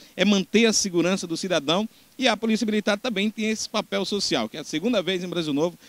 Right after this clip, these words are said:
que eu tenho o prazer de acompanhar essa ação. E, olha, parabenizar a Polícia Militar por isso. Sargento, sempre que o senhor precisar,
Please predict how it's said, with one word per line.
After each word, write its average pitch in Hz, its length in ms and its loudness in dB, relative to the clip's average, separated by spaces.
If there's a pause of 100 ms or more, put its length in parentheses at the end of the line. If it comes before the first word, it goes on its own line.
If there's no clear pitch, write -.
(120)
que 160 80 -6
eu 151 60 -4
tenho 190 160 0
o - 20 -2
prazer 180 480 0
de 170 100 -4
acompanhar 170 500 -4
essa 160 200 -8
ação. 156 340 -2 (300)
E, 143 100 0
olha, 143 220 2
parabenizar 160 540 -4
a 147 60 -6
Polícia 139 260 -8
Militar 139 320 -4
por 120 160 -6
isso. 156 260 -4 (340)
Sargento, 147 440 -4
sempre - 240 -2
que - 40 -14
o - 40 -8
senhor 175 100 -4
precisar, 143 500 -2